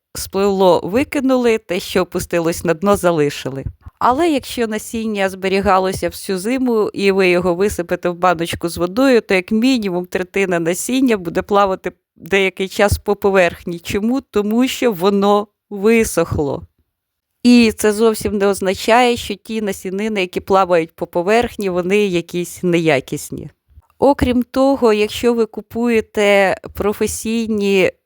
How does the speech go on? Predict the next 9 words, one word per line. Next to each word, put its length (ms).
сорти 680
перцю, 640
помідорів, 800
то 140
їх 200
взагалі 720
протипоказано 1040
замочувати. 840
Деякі, 840